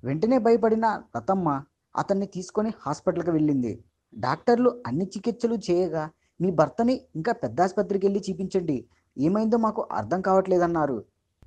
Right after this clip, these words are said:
పెద్ద హాస్పిటల్కి వెళ్ళాలంటే చాలా ఖర్చు అవుతుంది. అప్పటి నుండి లతమ్మకు ఏం చేయాలో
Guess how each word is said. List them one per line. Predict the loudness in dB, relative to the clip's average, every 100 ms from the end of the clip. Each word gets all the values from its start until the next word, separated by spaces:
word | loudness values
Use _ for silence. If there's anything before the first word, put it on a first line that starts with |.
| -4
పెద్ద | -2 2
హాస్పిటల్కి | 0 2 -2 0
వెళ్ళాలంటే | 2 4 4 2 -2 -8 -10 _ -12 -6
చాలా | -2 -2
ఖర్చు | -2 -2 -2
అవుతుంది. | -2 -4 -4 -8 _ _ _ -10
అప్పటి | -2 -2 2
నుండి | 2 2 0 -4 -12 -6
లతమ్మకు | -4 0 0 0 -6 -4
ఏం | -4
చేయాలో | -2 0 0